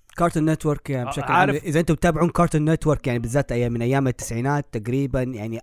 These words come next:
Speaker 1: أغلب اللي كانت تتعرض من عندهم من أعمالهم.
Speaker 2: تقريبا،
Speaker 1: مم.
Speaker 2: تقريبا، أغلب أعمالهم ت-، تقريبا، يعني، هذا، وهذا
Speaker 1: مم.
Speaker 2: يوضح تاريخ إنه في شيء معين. هم الناس تحسب إنهم كانوا يشتغلوا على أشياء معينة،
Speaker 1: أيوة.
Speaker 2: زي توم اند جيري، فلينستون، جيتسون.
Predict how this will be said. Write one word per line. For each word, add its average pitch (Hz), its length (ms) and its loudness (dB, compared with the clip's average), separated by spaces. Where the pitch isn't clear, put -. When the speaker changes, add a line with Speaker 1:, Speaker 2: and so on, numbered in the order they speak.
Speaker 1:
أغلب 131 300 0
اللي 107 580 -4
كانت 123 220 -2
تتعرض 120 300 -4
من 123 120 -2
عندهم 143 420 -2
من 117 380 -4
أعمالهم. 113 480 0
Speaker 2:
تقريبا، 151 500 -2
Speaker 1:
مم. 151 120 -4
Speaker 2:
تقريبا، 156 360 -2
أغلب 175 280 2
أعمالهم 147 420 -2
ت-، 135 120 -12
تقريبا، 139 640 -10
يعني، 123 340 -8
هذا، 131 220 -6
وهذا 220 260 -2
Speaker 1:
مم. 135 160 -4
Speaker 2:
يوضح 185 560 -2
تاريخ 190 440 -4
إنه 165 140 -6
في 233 160 -6
شيء 208 240 -2
معين. 156 340 -4
هم 202 160 -4
الناس 208 280 -4
تحسب - 360 -6
إنهم 165 180 -8
كانوا 190 160 -4
يشتغلوا 180 320 -6
على 135 100 -6
أشياء 175 240 -4
معينة، 185 440 -6
Speaker 1:
أيوة. - 720 -12
Speaker 2:
زي 175 140 0
توم 170 220 -2
اند 147 100 -4
جيري، 160 360 4
فلينستون، 165 480 -4
جيتسون. 196 480 -4